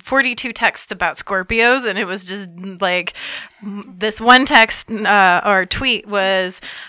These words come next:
um, "I was on a date with a girl, and she asked me my sign. I said Scorpio, and she left." And it was like, "Yes." <laughs> Sorry. <laughs> Not sorry. <laughs> But anyway, let's learn what all of this pop astrology means and actually get down to business.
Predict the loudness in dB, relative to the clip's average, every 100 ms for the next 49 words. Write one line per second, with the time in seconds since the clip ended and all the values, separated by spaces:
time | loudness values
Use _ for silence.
0 | -6 -2 -2 -2 0 2 2 2 2 2
1 | 0 -4 2 4 4 2 4 4 2 -6
2 | -6 -2 0 0 -2 -6 -8 -6 -8 -8
3 | -10 -8 -8 -8 -14 -16 -20 _ -20 -14
4 | -14 -14 -12 -10 -8 -6 -8 _ _ -20
5 | -20 -14 -12 -10 -10 -10 -4 -2 0 0
6 | -4 -10 -8 -8 -6 -6 -6 -6 -8 -8
7 | -10 -8 -6 -4 -4 -6 -6 -8 -6 -6
8 | -4 -6 -6 -8 -8 -10 -10 -12 -14 -16
9 | -8 -4 -2 -4 -6 -2 2 4 6 4
10 | 6 6 4 4 2 4 2 4 2 2
11 | 4 4 2 0 -2 -2 -2 6 6 6
12 | -4 -4 -4 -6 -4 -2 -2 -2 -6 -8
13 | -6 -4 -4 -4 -2 -2 -2 -2 -2 -4
14 | -4 -4 -6 -10 -12 -12 -12 -14 -14 -18
15 | -18 -20 -20 -18